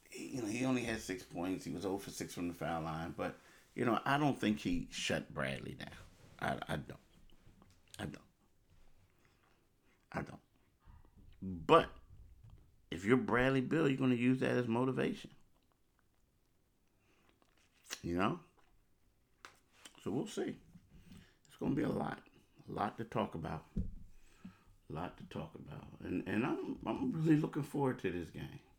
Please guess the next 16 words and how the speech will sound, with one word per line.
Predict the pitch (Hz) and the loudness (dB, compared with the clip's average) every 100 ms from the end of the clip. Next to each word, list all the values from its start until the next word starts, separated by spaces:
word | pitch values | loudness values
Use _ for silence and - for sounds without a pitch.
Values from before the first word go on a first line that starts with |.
| _ _ _ _ - - - - - | _ _ _ _ -20 -20 -20 -14 4
You | |
know | 127 | 6
what | 120 123 | 6 6
else | 123 123 | 6 4
I'm | 120 | 2
looking | 120 113 110 | 2 0 -2
forward | 113 117 120 | 2 2 2
to, | 123 | -2
y'all? | 120 110 104 - _ _ - _ _ _ _ - | 2 2 0 -6 _ _ -20 _ _ _ _ -4
And | 104 | 0
this | 202 214 | 0 -2
is | - | -8
coming | - 78 78 | -4 -4 -4
from | - 76 - | -4 -6 -6
a | 73 | -6
non-gambler. | 73 73 78 76 76 71 65 64 58 - | -4 -2 -2 -2 -4 -6 -8 -12 -14 -18